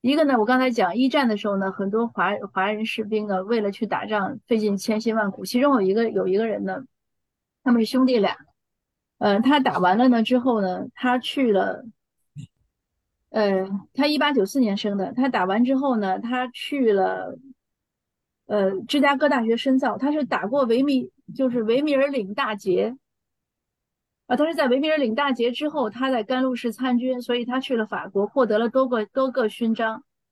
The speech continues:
大家知道维米尔岭大捷呢，是加拿大建国之后呢，在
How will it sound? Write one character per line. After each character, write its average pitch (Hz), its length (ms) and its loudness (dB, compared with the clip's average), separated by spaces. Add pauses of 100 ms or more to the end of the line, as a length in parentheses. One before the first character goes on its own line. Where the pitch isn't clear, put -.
(220)
大 285 100 0
家 285 120 2
知 285 120 -6
道 277 120 2
维 226 180 2
米 269 120 2
尔 262 120 2
岭 208 200 -4
大 240 220 -2
捷 202 260 -4
呢， 220 300 -2 (540)
是 226 420 -4 (380)
加 277 180 0
拿 233 220 2
大 240 260 0
建 247 320 0
国 202 200 0
之 247 180 -2
后 240 240 -2
呢， 190 180 -4
在 208 400 -2